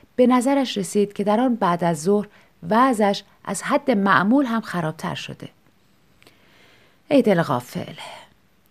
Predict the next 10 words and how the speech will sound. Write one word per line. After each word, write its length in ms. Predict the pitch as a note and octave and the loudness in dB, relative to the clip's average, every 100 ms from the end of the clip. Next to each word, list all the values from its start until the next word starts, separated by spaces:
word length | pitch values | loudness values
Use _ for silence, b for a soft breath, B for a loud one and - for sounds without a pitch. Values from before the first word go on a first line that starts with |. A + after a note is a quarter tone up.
| - | -12
چه 140 | D#4 | -6
اتفاقی 520 | E4+ - F#3 D3+ C#3 | -6 -4 -6 -6 -6
افتاده 360 | C#3 - C3 G#2 | -8 -10 -12 -12
است؟ 380 | G2 B2 - _ _ _ _ _ _ _ _ _ _ B | -14 -16 -20 _ _ _ _ _ _ _ _ _ _ B
انگار 260 | - B3 D4 | 2 8 8
رنگ 340 | C#4 C#4 D4 | 8 6 6
موهایش 640 | D4+ A#3+ G3+ B3 C#4+ D4 - | 6 4 2 0 4 2 0
سبز 540 | - - C4 D4+ - | -8 0 4 4 0
شده 320 | - E3+ C#3+ | -4 -2 -2
بود. 200 | B2+ A2+ | -6 -10